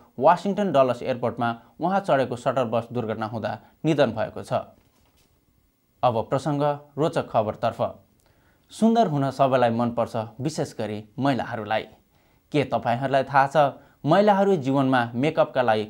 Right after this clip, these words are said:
कति पैसा खर्चन गर्छन् भनेर? एक महिला बराबर करिब एक करोड नौ लाख रुपियाँभन्दा पनि ज्यादा,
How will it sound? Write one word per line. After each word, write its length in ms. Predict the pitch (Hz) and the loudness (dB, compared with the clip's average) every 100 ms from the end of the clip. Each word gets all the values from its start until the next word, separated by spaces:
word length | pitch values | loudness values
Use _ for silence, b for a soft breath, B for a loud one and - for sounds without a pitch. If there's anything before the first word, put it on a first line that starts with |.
| 190 | -4
कति 200 | 185 196 - - | -4 -4 -8 -6
पैसा 240 | 120 117 104 | -4 -4 -2
खर्चन 300 | - 143 143 | 2 2 0
गर्छन् 280 | 110 107 117 | -2 -4 -6
भनेर? 280 | 104 104 98 - _ _ b b b b b | -10 -10 -8 -10 _ _ b b b b b
एक 200 | 208 214 | 4 4
महिला 280 | 196 190 202 | 4 2 4
बराबर 420 | 156 139 135 127 | 6 6 6 4
करिब 340 | - 120 117 - _ 185 | 4 2 2 -4 _ -2
एक 200 | 202 196 | -2 0
करोड 280 | 190 196 | 0 0
नौ 160 | 139 131 | 0 4
लाख 220 | 127 120 | 4 2
रुपियाँभन्दा 520 | 131 123 113 117 117 | -2 0 0 0 -2
पनि 340 | 110 120 117 117 b b | 0 -2 -4 -6 b b
ज्यादा, 420 | 120 123 113 104 | 2 4 4 2